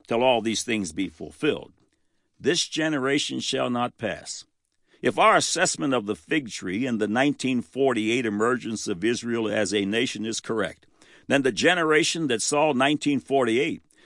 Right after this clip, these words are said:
will not pass until all that Jesus declared in the cited passages is fulfilled. Using the Bible lifespan of seventy years as stated in Psalms ninety, verse ten, simple addition of seventy years to nineteen forty-eight yields an outside date of two thousand eighteen.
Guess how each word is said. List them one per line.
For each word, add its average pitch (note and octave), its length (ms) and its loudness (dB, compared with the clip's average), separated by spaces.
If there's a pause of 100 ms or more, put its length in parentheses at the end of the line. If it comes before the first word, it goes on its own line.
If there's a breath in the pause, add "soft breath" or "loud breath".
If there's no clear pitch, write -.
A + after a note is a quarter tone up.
(100)
will A#2 200 2
not F#3 320 2
pass E3+ 420 4
until B2+ 300 0
all F3+ 200 4
that D3 120 2
Jesus C#3+ 480 -4
declared D3+ 520 0
in C3 120 0
the A2+ 80 0
cited C3+ 480 2
passages A2+ 600 -2
is G2+ 160 -4
fulfilled. - 520 -4 (680 soft breath)
Using B2 360 2
the A2 80 0
Bible G#2+ 440 4
lifespan B2 600 2
of G2 120 -4
seventy A2+ 440 0
years B2+ 460 2
as A#2 200 0
stated B2 420 2
in G#2+ 120 0
Psalms A#2 460 0
ninety, A#2+ 300 2
verse G#2 360 0
ten, C#3 380 2 (240 soft breath)
simple F3+ 420 -2
addition C3+ 440 2
of A#2 120 0
seventy B2+ 460 2
years D3 380 4
to A2+ 80 -2
nineteen A2+ 500 0
forty-eight A#2 580 0
yields A#2+ 280 2
an A#2+ 100 0
outside A#2+ 640 2
date F3 200 2
of G2 160 -4
two C#3+ 160 2
thousand G2 520 0
eighteen. F#2+ 500 -4